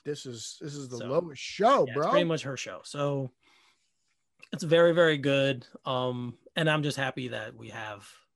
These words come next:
Speaker 2: a Superman, something to talk Superman going
Speaker 1: Well,
Speaker 2: forward.
Speaker 1: dude, March eighteenth, Zack
Speaker 2: Oh.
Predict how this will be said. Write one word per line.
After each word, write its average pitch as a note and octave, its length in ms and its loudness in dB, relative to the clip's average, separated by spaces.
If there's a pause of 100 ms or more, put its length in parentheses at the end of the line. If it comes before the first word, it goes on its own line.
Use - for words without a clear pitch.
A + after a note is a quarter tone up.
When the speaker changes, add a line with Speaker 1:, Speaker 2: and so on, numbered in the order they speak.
(600)
Speaker 2:
a G#2+ 120 -14
Superman, G2+ 500 -14 (440)
something A#2 260 -12
to - 40 -20
talk A2 200 -10
Superman A2 440 -14 (1000)
going A#2 160 -8
Speaker 1:
Well, F3 60 2
Speaker 2:
forward. - 260 -14
Speaker 1:
dude, C3 200 -8
March C#3 460 -8
eighteenth, A3 1300 -2
Zack - 500 -14
Speaker 2:
Oh. G#2+ 140 -8